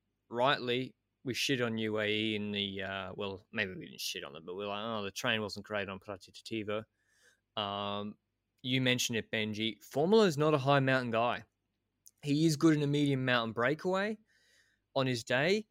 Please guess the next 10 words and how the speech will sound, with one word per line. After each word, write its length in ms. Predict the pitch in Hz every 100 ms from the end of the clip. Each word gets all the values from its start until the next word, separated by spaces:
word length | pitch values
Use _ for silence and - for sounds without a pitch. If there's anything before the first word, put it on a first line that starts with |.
| _ _ _ _ _ _ _ _ _ _ _
but 220 | 131 113
these 260 | - 147 151
sort 140 | 156
of 60 | 139
stages 680 | - 139 131 131 120 123 117
is 160 | 110
where 220 | 113 120 113
he's 220 | 113 -
good, 220 | 127 113
Liège 840 | 104 107 104 113 117 113 107 -